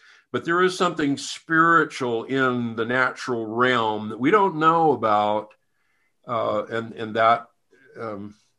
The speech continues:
you know, so we don't know. It could be, it could be another fifty, could be another hundred years.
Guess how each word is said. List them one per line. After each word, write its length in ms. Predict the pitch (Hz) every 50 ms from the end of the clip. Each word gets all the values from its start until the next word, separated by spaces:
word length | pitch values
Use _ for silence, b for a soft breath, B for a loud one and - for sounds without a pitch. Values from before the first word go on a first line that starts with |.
| _ -
you 120 | 135 117
know, 120 | 110 113
so 320 | 107 - - 151 143 143 B B B B B B B B B _ _ _ -
we 120 | - 185 185
don't 160 | 180 175 170
know. 360 | 175 170 156 - - - -
It 240 | - 147 143 143 143
could 160 | - 175 151
be, 160 | 139 143 139 127
it 140 | 135 139
could 160 | - 160 156 135
be 260 | 143 135 135 131 127
another 460 | 123 127 127 127 123 131 127 127 123
fifty, 600 | 120 - 147 131 139 - 139 131 127 127 123 120 B B B B B B B _ _ _ _ _ _ _
could 140 | - 143 131
be 100 | 143 143
another 280 | 139 143 139 143 143
hundred 280 | 139 151 151 151 147 143
years. 400 | 160 185 131 87 82 - - -